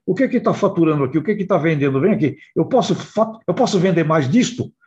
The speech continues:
É o que você pensaria, em primeiro lugar. Então, esse tipo de, de pensamento lógico, um planejamento estratégico do agro brasileiro, chamando os produtores rurais, chamando as cooperativas, chamando a indústria, o comércio,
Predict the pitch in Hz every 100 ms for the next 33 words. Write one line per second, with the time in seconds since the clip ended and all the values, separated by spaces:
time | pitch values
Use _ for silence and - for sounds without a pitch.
0 | _ 226 220 320 311 240 285 226 262 220
1 | 147 180 185 165 143 139 107 - _ _
2 | _ _ 240 254 254 269 254 202 - 330
3 | 254 180 151 131 131 170 151 156 131 139
4 | 175 220 175 117 - _ _ _ _ _
5 | _ - _ - 208 202 196 185 180 175
6 | 180 220 220 202 170 - 170 - 151 139
7 | 123 120 131 127 143 156 202 220 196 185
8 | 156 175 135 127 123 131 135 127 _ -
9 | _ - 208 202 190 190 165 107 90 -
10 | _ _ _ _ _ - - - - 196
11 | 190 175 - 247 240 165 160 135 156 143
12 | - 165 170 170 165 - 147 160 135 -
13 | 135 135 127 - 151 160 151 151 120 135
14 | 131 139 131 131 123 127 127